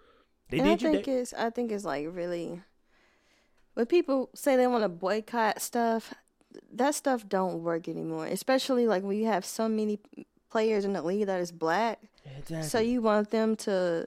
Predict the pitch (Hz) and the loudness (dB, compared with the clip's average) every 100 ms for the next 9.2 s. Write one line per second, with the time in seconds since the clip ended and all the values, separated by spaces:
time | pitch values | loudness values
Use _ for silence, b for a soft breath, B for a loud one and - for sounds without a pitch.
0 | - 165 170 196 214 - 170 190 220 - | -4 -2 2 2 0 -4 -2 0 0 -4
1 | _ - - - - - - - - 339 | _ -12 -10 -10 -12 -18 -2 0 6 8
2 | 427 415 349 480 480 - 370 453 381 269 | 8 8 8 10 8 8 6 8 8 6
3 | 254 262 269 285 294 262 240 - 277 240 | 4 4 4 4 6 6 6 4 2 4
4 | - 254 320 320 320 - 214 240 269 294 | 4 4 6 4 4 0 -4 2 2 4
5 | 262 254 - 269 269 254 - 233 240 233 | 4 2 4 4 4 4 4 4 4 4
6 | 208 202 - b b - 262 392 - 415 | 2 0 -8 b b -4 0 2 4 2
7 | 226 233 277 247 - - - - 233 277 | 4 6 6 4 0 -8 -10 -2 4 4
8 | 262 277 240 - 202 190 185 220 214 170 | 6 4 4 4 2 2 4 4 6 4
9 | 95 - | 0 -6